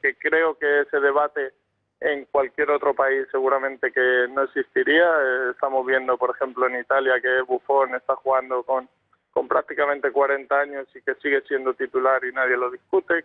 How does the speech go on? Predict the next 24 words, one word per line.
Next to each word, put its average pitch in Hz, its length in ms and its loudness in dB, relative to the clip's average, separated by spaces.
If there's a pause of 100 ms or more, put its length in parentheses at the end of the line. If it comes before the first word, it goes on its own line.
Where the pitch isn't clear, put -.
que 135 60 2
Oliver 135 440 2
Kahn 135 300 0
estuvo 131 480 2
hasta 131 300 0
el 131 200 -6 (340)
hasta 135 240 -2
el 139 100 -2
último 139 360 0
día 135 120 4
de 131 100 2
su 135 120 -10
carrera 135 560 2
jugando 135 560 -2
como, 131 380 -2
como 131 200 -2
titular 131 480 0
en 127 140 -4
un 131 100 -12
equipo 127 280 -2
como 127 200 0
el 135 60 2
Bayern. 165 380 2
Ese 143 180 -2